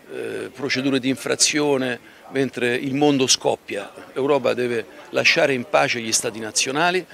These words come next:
e deve invece svolgere il suo ruolo politico di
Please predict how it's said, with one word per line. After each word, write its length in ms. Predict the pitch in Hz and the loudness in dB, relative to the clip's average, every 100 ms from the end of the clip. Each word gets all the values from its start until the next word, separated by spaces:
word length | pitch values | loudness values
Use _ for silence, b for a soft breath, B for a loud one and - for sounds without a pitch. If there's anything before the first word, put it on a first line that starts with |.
| B B B | B B B
e 100 | 117 | -2
deve 220 | 117 117 | 0 2
invece 400 | 123 131 127 120 | 2 2 2 2
svolgere 560 | 101 110 156 156 120 107 | 0 4 4 4 -2 -2
il 80 | 101 | -2
suo 180 | - | 0
ruolo 260 | 120 123 104 - | 2 2 2 -2
politico 720 | 143 143 165 - 135 175 160 B B B B | 0 2 0 -4 -2 -2 -2 B B B B
di 220 | 113 120 | -2 -2